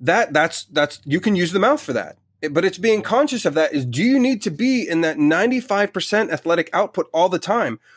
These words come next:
Why are you redlining? A-, and especially if you're breathing unconsciously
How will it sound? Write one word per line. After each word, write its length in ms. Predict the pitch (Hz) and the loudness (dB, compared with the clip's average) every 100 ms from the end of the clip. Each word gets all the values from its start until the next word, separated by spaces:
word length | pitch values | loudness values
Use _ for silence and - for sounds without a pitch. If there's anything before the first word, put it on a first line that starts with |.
| _ | _
Why 360 | 127 117 156 214 | -8 -2 0 2
are 80 | 233 | 2
you 180 | 202 180 | 2 2
redlining? 600 | 165 214 147 107 82 - _ - | 2 4 0 0 -8 -20 _ -2
A-, 200 | 165 170 | 0 2
and 280 | 165 139 - | 2 0 -4
especially 840 | 160 - - - 220 277 - 226 180 | -4 -4 -6 -4 0 0 0 2 2
if 120 | 156 | 2
you're 100 | 180 | 0
breathing 340 | 147 226 220 170 | 0 0 2 2
unconsciously 1000 | 139 - - 302 359 156 - 104 123 | 0 -4 0 2 2 -2 -6 -10 -14